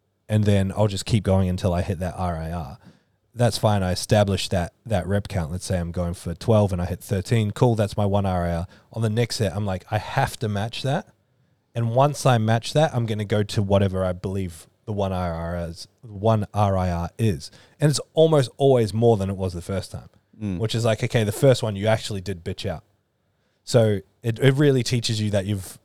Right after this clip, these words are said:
Speaker 1: often got a little bit more than what you think you have. The easiest way to unlock that is just have someone else tell you that you can do more.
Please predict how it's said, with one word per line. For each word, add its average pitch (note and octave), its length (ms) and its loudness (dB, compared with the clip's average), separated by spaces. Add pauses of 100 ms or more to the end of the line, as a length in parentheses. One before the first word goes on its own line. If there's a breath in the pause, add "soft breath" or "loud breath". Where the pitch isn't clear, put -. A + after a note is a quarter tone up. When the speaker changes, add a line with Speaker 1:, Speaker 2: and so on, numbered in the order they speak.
(240)
Speaker 1:
often B2 340 0
got G#2+ 140 2
a G#2 40 -2
little G#2 200 0
bit F#2 120 -4
more G#2 200 0
than F2+ 80 -2
what E2 100 -8
you E2+ 80 -8
think F2+ 240 -8
you F2 60 -8
have. D#2 280 -8 (360)
The A2 80 -6
easiest C#3 340 4
way A#2 140 4
to F#2+ 100 2
unlock G2 280 0
that F#2+ 160 2
is E2 100 -2
just F2 160 -6
have F2 180 0
someone F2 260 -2
else E2 160 -4
tell G2 220 -2
you F2 100 -2
that D#2 140 -8
you E2 80 -12
can E2+ 140 -8
do D#2 80 -10
more. D#2 180 -16